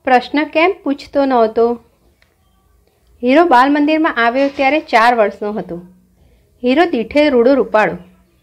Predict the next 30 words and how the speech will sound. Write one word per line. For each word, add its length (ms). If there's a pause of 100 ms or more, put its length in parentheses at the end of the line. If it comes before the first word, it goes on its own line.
(320)
હીરો 140
લુગડાં 360
પણ 160
સ્વચ્છ 460 (100)
અને 180
સારા 340
પહેરી 320
લાવતો. 400 (840)
હીરાનું 320
બાલ 220
મંદિરમાં 460
એક 200
વર્ષ 300
વીતી 240
ગયું. 460 (580)
બધા 300
બાળકો 400
કંઈક 300
ને 100
કંઈક 260
પ્રશ્ન 300
પૂછે, 460 (440)
પણ 140
હીરો 240
સદા 320
એ 120
રીતે 260
મૂંગો 480
જ 160
હોય. 140